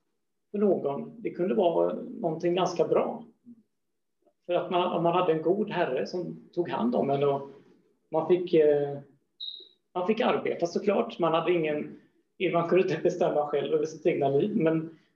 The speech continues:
man, eh, någon annan bestämde över en, och man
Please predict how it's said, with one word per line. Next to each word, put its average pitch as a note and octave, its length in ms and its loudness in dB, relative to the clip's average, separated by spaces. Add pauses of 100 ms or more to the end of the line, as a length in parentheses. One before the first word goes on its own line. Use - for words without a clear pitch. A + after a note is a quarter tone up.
(120)
man, D3+ 340 0
eh, D3+ 260 -2 (880)
någon E3 140 2
annan D#3+ 280 2
bestämde F3 520 0
över D3+ 200 2
en, G3+ 460 -8
och D#3+ 120 -6
man D#3+ 420 -4